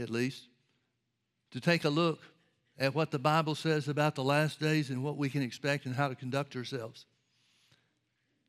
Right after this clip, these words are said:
Second Timothy chapter three is Paul writing to Timothy, his son in the faith,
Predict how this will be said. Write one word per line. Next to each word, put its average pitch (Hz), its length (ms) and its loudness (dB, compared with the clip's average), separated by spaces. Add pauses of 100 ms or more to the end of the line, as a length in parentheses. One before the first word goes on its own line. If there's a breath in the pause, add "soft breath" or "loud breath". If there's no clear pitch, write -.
Second 160 300 0
Timothy 160 340 0
chapter 147 360 0
three 147 280 0
is 131 120 -2
Paul 151 260 2
writing 131 520 0 (560)
to 185 180 2
Timothy, 135 600 -2 (320)
his 143 200 -2
son 160 320 -2
in 139 100 0
the 131 100 -2
faith, 127 420 -2